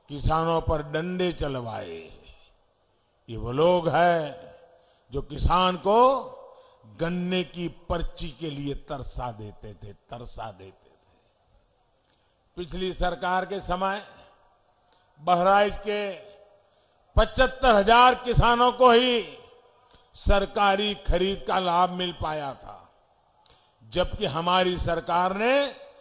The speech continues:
सिर्फ बहराइच में गेहूं और धान के करीब दो लाख किसानों से सरकारी खरीद की।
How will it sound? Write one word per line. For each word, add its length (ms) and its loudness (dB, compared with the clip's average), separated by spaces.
सिर्फ 240 4
बहराइच 640 6
में 560 4
गेहूं 680 4
और 160 8
धान 480 2
के 200 0
करीब 400 -2
दो 320 10
लाख 580 6
किसानों 460 2
से 160 -2
सरकारी 540 -4
खरीद 380 -10
की। 320 -20